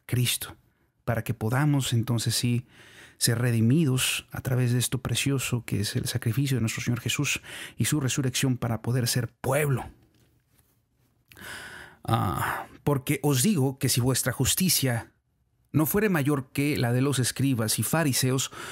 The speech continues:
no entraréis en el reino de los cielos. Porque os digo que si vuestra justicia no fuere mayor que la de los escribas y fariseos, no entraréis en el reino de los cielos. El estándar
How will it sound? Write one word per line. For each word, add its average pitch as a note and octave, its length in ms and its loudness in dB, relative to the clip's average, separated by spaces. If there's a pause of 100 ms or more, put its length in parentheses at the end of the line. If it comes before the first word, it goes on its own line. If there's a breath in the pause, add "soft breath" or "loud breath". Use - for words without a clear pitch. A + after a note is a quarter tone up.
(160 loud breath)
no D3+ 200 4
entraréis D#3+ 920 2 (400)
en B2 160 4
el A#2+ 120 4
reino C3+ 300 4
de A2 80 -4
los G#2+ 140 -4
cielos. - 480 -4 (640 loud breath)
Porque C3 320 0
os B2+ 140 2
digo D3+ 340 0
que A#2+ 80 -2
si A#2+ 120 2
vuestra B2+ 360 2
justicia B2 500 -2
no A#2+ 100 2
fuere B2+ 240 -2
mayor A#2+ 540 0 (460)
que B2+ 100 0
la A#2 120 0
de A#2 80 0
los A2+ 160 -2
escribas A#2 360 -2
y B2+ 40 -2
fariseos, C#3 500 -2 (320 loud breath)
no C#3 160 4
entraréis C#3 640 2
en F#2 160 -2
el F#2+ 80 -2
reino G#2 420 -4 (440)
de B2+ 120 0
los A2 140 0
cielos. - 420 -6 (1500 loud breath)
El C#3 160 2
estándar F3+ 760 2